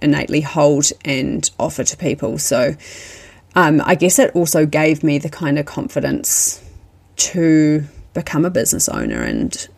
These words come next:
have now, have started two different businesses.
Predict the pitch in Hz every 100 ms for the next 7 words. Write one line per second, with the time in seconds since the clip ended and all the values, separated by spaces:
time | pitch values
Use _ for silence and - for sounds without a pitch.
0 | _ - 165 151 151 147 151 - 147 -
1 | - 147 147 151 - - - _ - -
2 | 156 156 - 175 185 170 - - -